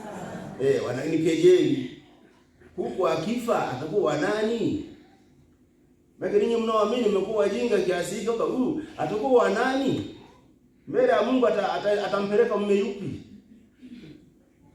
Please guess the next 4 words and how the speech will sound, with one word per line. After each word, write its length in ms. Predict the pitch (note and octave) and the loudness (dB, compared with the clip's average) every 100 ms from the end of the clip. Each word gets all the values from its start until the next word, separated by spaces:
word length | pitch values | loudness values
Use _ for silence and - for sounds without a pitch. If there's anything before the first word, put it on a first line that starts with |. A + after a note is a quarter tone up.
| - - _ _ _ _ _ _ _ - _ _ _ | -20 -20 _ _ _ _ _ _ _ -20 _ _ _
Ataenda 300 | - G3 G#3+ A#3+ | -6 -2 0 2
nao 160 | A#3+ | 4
wote 180 | A#3 A#3 | 4 2
saba. 360 | G#3 A3 - | -2 -2 -4